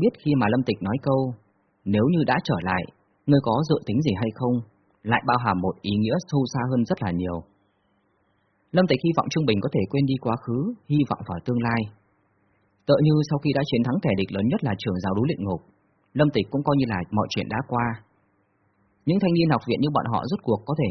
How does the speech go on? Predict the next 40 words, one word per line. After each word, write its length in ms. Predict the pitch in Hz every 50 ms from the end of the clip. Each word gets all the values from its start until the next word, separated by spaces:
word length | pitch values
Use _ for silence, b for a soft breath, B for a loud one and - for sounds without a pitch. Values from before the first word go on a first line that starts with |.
| 92
được 120 | 101 92 120
như 120 | 131 135
lúc 120 | 135 170 180 -
trước, 200 | - 185 233 - _ _ _ _ _ _ _ _ 139 147
mơ 80 | 151 151 160
ước 100 | 214 214 -
đến 100 | 107 120 170 170
tương 140 | 165 147
lai 120 | 147 139 131 131
sau 80 | 139 127 113 110
này 120 | 101 92 87 80 - _ -
tự 80 | - - - 117
do 100 | 127 117 120 110 107
làm 100 | 98 90
những 140 | 85 98 -
điều 140 | 147 120 90 90
mình 100 | 90 85 -
thích. 140 | - 202 - - _ _ _ _ _ _ _ _ _ _ _ _ _ _ _ _ _ _ _ - 104
Đó 100 | 104 104 107 139 175
là 60 | 117 98
ước 100 | 151 175 160 147
mơ 80 | 139 135
của 80 | - 104
Lâm 140 | 107 117 113 -
Tịch 140 | 104 92 -
đối 140 | 98 98 95
với 100 | - 117 147 -
tương 160 | 147 127 123 123
lai. 140 | 120 120 117 110 107 - _ _ _ _ _ _ _ _ _ _ _ _ _ _ - 107
Và 80 | 123 117 113
hắn 120 | 113 120
hy 140 | 175 196 185 156
vọng 120 | 156 - - 117
mọi 100 | 117 -
người 160 | 120 117 107 101
có 80 | - 160
thể 100 | - 123 95 -
quay 140 | - 139 147 139 -
trở 80 | 104 95 -
về 100 | 101 95